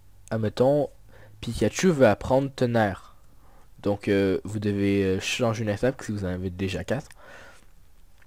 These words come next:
Et donc, euh, vous changez les attaques, mais vous pouvez avoir une C T Tonnerre que vous avez récupérée sur un loot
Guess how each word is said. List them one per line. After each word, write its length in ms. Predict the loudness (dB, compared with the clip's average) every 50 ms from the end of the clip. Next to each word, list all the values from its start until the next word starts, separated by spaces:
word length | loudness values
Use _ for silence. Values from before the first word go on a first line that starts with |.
| -18 -18 -18 -20 -20 -20 -16 -10
Et 160 | -8 -6 -4 -4
donc, 300 | -4 -4 -4 -4 -2 -2
euh, 160 | 0 0 0
vous 220 | -2 -4 -6 -6 -4
changez 260 | -2 -2 0 0 0
les 140 | 0 0 0
attaques, 280 | 0 0 0 -2 -2
mais 220 | -2 -2 -2 -2 -2
vous 120 | -6 -10 -10
pouvez 380 | -8 -6 2 4 6 8 8
avoir 340 | 8 8 6 6 6 6 6
une 100 | 4 2
C 180 | 0 0 0 2
T 140 | 2 0 2
Tonnerre 400 | 4 4 4 4 4 2 2 0
que 100 | -2 -2
vous 200 | -2 -2 -2 -4
avez 120 | -4 -4
récupérée 380 | -6 -10 -10 -8 -4 -2 -2 -2
sur 160 | -2 -2 0
un 40 | 0
loot 220 | 0 0 -2